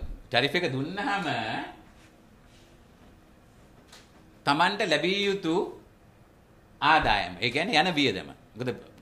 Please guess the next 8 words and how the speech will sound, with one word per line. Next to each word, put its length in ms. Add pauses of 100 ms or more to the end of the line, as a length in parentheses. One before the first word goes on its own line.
(640)
ටැරිෆ් 300
එකේ 200
තියෙන්නේ 520
වියදම 460 (100)
අය 160
කර 180
ගැනීමේ 400
ක්‍රමවේදයක්. 560